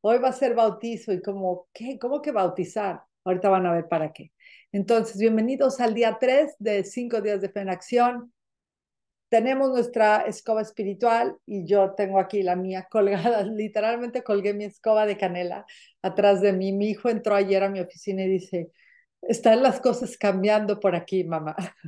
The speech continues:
<laughs> Pero bueno, n-, nosotros sabemos la intención,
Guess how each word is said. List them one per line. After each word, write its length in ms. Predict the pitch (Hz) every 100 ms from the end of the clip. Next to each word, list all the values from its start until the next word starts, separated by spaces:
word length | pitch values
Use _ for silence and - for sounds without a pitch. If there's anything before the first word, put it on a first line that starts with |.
| -
<laughs> 360 | 208 202 - - _ - 311 226 196 - _
Pero 240 | 220 208
bueno, 400 | 196 196 180 160 - _ _ _
n-, 220 | 202 214 220
nosotros 480 | 208 202 226 226
sabemos 400 | 233 220 202 202
la 100 | 196
intención, 720 | 190 180 185 170 - 170 -